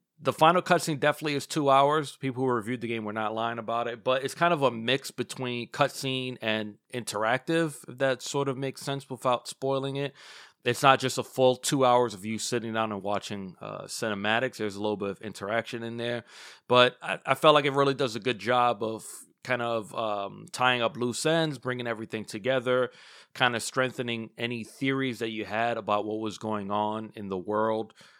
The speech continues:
um, throughout the game. I think it does a better job than,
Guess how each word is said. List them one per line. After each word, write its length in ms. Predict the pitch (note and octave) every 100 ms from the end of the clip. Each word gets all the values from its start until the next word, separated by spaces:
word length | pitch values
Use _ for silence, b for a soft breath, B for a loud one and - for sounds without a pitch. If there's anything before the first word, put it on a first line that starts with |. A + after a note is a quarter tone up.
| B
um, 300 | - F2+ F2+ -
throughout 360 | G#2 G#2+ G#2 -
the 80 | F#2+
game. 480 | A2+ B2 C3+ C3+ _ _ _ _ _ _ _ _ _ -
I 60 | G2+
think 160 | B2
it 80 | A#2
does 160 | A#2 G#2+
a 40 |
better 320 | F#2+ A#2 A2
job 440 | F#2 G#2+ G#2+ G#2 F2+
than, 400 | F#2+ F#2 F#2